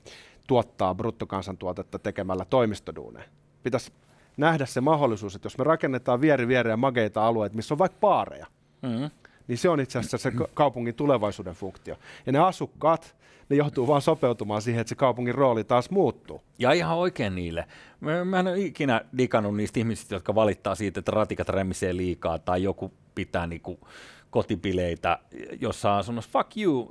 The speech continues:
Speaker 2: muuttakaa johonkin muualle sit, jos se, niinku, meininki maistuu. Et kyllä, niinku, actioni pitää olla, olla ehdottomasti. Ja se, se koko, niinku, mun mielestä on, niinku, koko kaupungin idea, eikä, eikä city,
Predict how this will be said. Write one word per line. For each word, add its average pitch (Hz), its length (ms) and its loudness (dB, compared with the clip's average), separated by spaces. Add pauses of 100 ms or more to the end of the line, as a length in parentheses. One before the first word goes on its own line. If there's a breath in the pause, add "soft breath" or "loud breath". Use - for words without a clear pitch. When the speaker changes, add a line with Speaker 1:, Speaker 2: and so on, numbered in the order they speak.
(100)
Speaker 2:
muuttakaa 185 520 0
johonkin 170 220 -2
muualle 110 300 -2
sit, - 200 -10
jos 117 140 -2
se, 131 120 2
niinku, 123 180 -4
meininki 123 360 2
maistuu. 113 420 -2
Et 98 80 -10
kyllä, 143 140 -2
niinku, 151 220 -4
actioni 151 420 -2
pitää 92 380 0
olla, 95 240 2 (760 soft breath)
olla 120 300 4
ehdottomasti. 110 460 -2
Ja 101 40 -2
se, 135 220 0
se - 160 -4
koko, - 360 -2
niinku, 113 440 -8 (680 loud breath)
mun 131 180 -2
mielestä 117 220 -4
on, 117 80 -2
niinku, 120 280 -6
koko 117 240 -8
kaupungin 107 440 2
idea, 95 280 2 (140)
eikä, 120 200 -2
eikä 131 140 -4
city, - 480 -4